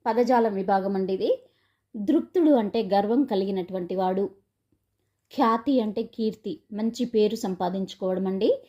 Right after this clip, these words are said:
కాన అనగా అడవి, భాస్వంతుడు అనగా సూర్యుడు. ఇక అదనపు అర్థాలు అంటే ఇప్పుడు ముందుగా ఇచ్చినవేమో చాలా ఇంపార్టెంట్ అన్నమాట.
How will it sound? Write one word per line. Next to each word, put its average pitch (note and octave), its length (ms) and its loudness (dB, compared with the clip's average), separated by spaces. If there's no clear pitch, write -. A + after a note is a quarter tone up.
కాన A#3 220 0
అనగా A3 400 -2
అడవి, G3 360 0
భాస్వంతుడు C4+ 840 2
అనగా G#3 280 -2
సూర్యుడు. G3 520 2
ఇక B3+ 100 0
అదనపు C4+ 300 0
అర్థాలు F3+ 480 0
అంటే A#3+ 200 -4
ఇప్పుడు A#3+ 260 -4
ముందుగా A#3 380 0
ఇచ్చినవేమో A3+ 560 -2
చాలా G3+ 320 0
ఇంపార్టెంట్ G#3+ 600 -4
అన్నమాట. F#3+ 320 -4